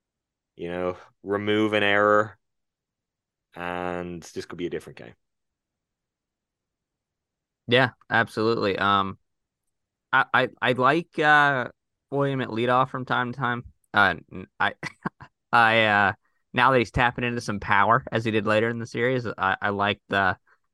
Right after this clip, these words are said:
Speaker 2: the William at cleanup, cleanup or in the middle of the order even more. But to
Speaker 1: It's,
Speaker 2: this point
Speaker 1: it's
Speaker 2: in the
Speaker 1: really
Speaker 2: season
Speaker 1: yelly to clean up is the, is the kind of part of it that it's, I'm not
Speaker 2: Yeah, and
Speaker 1: entirely sure on.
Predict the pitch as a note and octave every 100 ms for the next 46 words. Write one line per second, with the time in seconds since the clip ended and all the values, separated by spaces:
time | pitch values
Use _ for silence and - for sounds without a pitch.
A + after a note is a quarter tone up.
0 | _ _ G#2 G#2+ G#2+ G#2+ G#2 G#2 - G#2+
1 | G#2 G#2 - _ _ - A#2 G#2+ G#2+ G2+
2 | G2+ G2+ G2 G#2 G#2+ F#2 G2+ G2 G2+ G#2
3 | G2 - G#2+ G2 G2 G#2 A2 C#3 - _
4 | - A2 - B2+ A#2 - B2+ A#2 D3 E3+
5 | D3+ A2+ A2+ B2+ C3+ C3 A2 G2+ F#2 A2
6 | G#2 F#2+ E2+ - F#2 - - G#2+ F2+ G2
7 | A2 G#2 F#2+ G2 F#2 F2 G2 F2+ F2 E2
8 | - - F#2 F#2 E2+ E2+ D#2 E2 D#2 D#2
9 | - - - - _ _ - F#2 G2 G2
10 | F2+ - D3+ C#3 A#2 G2+ C#3+ F#2 F2 E2
11 | - D#2+ D2 C2